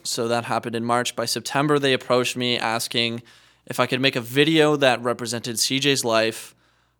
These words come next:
um, kind of showing who he was as a human being beyond his illness, beyond, um, his depression, and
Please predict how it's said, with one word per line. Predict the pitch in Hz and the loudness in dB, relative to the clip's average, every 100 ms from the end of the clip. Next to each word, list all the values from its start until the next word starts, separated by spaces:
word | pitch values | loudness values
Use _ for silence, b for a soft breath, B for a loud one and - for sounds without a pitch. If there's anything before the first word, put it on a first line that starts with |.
| - | -12
um, | 117 110 101 98 - - | -6 -6 -6 -8 -12 -12
kind | - 120 | -6 -6
of | 110 - - | -6 -8 -4
showing | - 127 120 117 | 0 0 0 -4
who | - 135 | -6 -4
he | 139 | -2
was | 127 123 113 110 | 2 2 2 0
as | 110 | -8
a | |
human | 107 - 127 123 | -8 -6 -4 -4
being | 117 113 113 | -4 -4 -6
beyond | 113 120 113 113 | -4 -2 -2 -2
his | 120 107 | -6 -8
illness, | 107 101 - 135 - - | -10 -10 -12 -12 -14 -8
beyond, | 120 120 117 117 117 - b b b _ | -2 0 0 -2 -8 -16 b b b _
um, | 117 110 104 92 69 _ _ 123 | -6 -6 -6 -10 -16 _ _ -12
his | 127 | -8
depression, | 113 - 117 110 113 107 | -8 -2 0 0 -2 -6
and | 107 107 | -8 -8